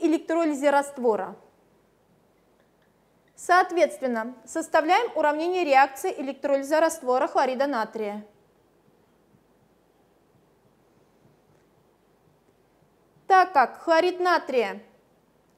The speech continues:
соль, которая не содержит кислород и содержит активный металл,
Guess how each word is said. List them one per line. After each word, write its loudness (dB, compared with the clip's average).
соль, 0
которая 2
не 0
содержит -2
кислород 4
и -4
содержит 0
активный -4
металл, 0